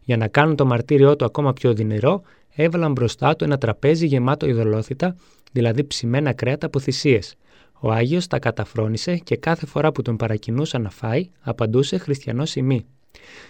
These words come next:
Την τρίτη φορά μετά την απάντηση «Χριστιανός είμαι», παρέδωσε πράος την ψυχή του στον Κύριο.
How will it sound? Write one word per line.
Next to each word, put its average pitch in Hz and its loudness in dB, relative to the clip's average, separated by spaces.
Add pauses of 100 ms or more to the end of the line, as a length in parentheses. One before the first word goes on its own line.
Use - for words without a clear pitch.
(240)
Την 120 0
τρίτη 190 2
φορά 147 4
μετά 156 2
την 151 -2
απάντηση 139 0
«Χριστιανός 120 -4
είμαι», 120 0
παρέδωσε 139 -2
πράος 135 0
την 135 -4
ψυχή 123 -4
του 131 -4
στον 120 -4
Κύριο. 110 0